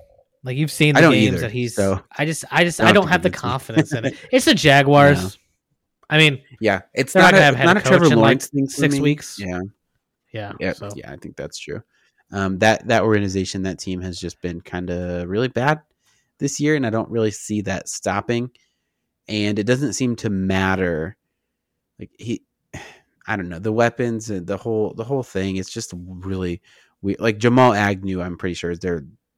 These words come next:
Speaker 2: current target leader on the year.
Speaker 1: Mm-hmm.
Speaker 2: Um, and that's, that's just, that's a problem. So, nope, I'm, I'm same, same boat with Trevor Lawrence. I don't see him being fantasy relevant really at all the rest of the season. But let's move on to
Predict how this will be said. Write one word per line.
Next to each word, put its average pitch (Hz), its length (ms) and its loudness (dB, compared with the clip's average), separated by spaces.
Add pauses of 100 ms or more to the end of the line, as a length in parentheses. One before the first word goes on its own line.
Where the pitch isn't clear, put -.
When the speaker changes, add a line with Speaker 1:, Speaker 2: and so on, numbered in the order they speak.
(120)
Speaker 2:
current - 280 -8
target 90 360 -6
leader 98 480 -6
on 104 160 -8
the 101 80 -4
year. 101 380 -2 (580)
Speaker 1:
Mm-hmm. 139 220 -4
Speaker 2:
Um, 147 240 -6 (960)
and 101 160 -6
that's, 90 240 -8
that's 98 240 -2
just, - 260 -14
that's 95 220 -6
a 73 60 -10
problem. 69 420 -16
So, - 160 -16 (420)
nope, 123 220 6
I'm, 127 280 4
I'm 127 200 2
same, 110 440 -4
same 104 220 -4
boat 101 180 0
with - 100 -20
Trevor 92 200 -6
Lawrence. 90 320 -6
I 92 40 -2
don't 90 160 -6
see 90 180 -10
him 87 300 -12
being 90 340 -10
fantasy 82 540 -10
relevant 85 640 -14 (460)
really 131 260 2
at 110 80 4
all 101 280 0 (120)
the 95 80 -6
rest 92 160 -6
of - 40 -20
the - 100 -20
season. - 360 -20
But - 180 -12 (440)
let's 151 180 -2
move 160 200 4
on 135 440 2
to 123 440 0